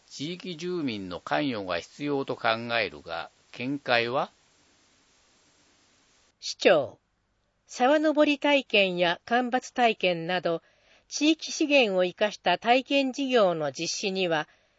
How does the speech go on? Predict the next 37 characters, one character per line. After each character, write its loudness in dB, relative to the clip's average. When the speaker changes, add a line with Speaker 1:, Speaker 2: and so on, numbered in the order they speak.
Speaker 2:
地 4
域 4
住 4
民 2
や 6
団 2
体 2
と 2
の 2
共 6
同 8
連 4
携 6
が 4
欠 -10
か 2
せ 0
な 4
い 0
こ -4
と 0
か -4
ら、 -2
指 2
定 -
管 2
理 -2
者 2
の 0
選 0
考 0
に 0
あ 2
た 0
っ -4
て -2
は、 0